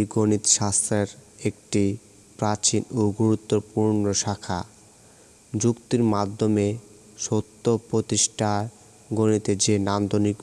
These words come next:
বৈশিষ্ট্য আছে, তা দেখা যায় জ্যামিতির চর্চায়। যৌক্তিক চিন্তার বিকাশে জ্যামিতি গুরুত্বপূর্ণ অবদান রাখে। আমাদের চারপাশের বস্তু জগতের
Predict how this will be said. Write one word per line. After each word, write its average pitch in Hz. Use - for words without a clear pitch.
বৈশিষ্ট্য 101
আছে, -
তা 101
দেখা 98
যায় 98
জ্যামিতির 104
চর্চায়। 98
যৌক্তিক 135
চিন্তার 117
বিকাশে 101
জ্যামিতি 107
গুরুত্বপূর্ণ 104
অবদান 101
রাখে। 95
আমাদের 107
চারপাশের 101
বস্তু -
জগতের 101